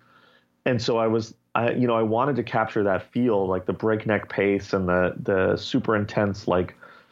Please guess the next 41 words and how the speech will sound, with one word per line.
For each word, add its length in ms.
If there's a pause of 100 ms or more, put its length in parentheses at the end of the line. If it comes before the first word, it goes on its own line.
(160)
everything's 380
just 180
moving 360
really 200
fast. 460
I, 220
I 100
think 200
it's 120
always 220
fun 240
to 80
throw 220
that 180
in 80
a 40
comic 460
and, 380
and 200
sort 180
of 60
give 140
people 260
whiplash. 520 (1000)
But 120
I 80
also 440
had 220
this 140
problem 500
of 180
being 260
like, 380 (160)
"I 60
can't 640
do 680 (1160)
this 200
caption 520
heavy, 540
super 440
intense, 840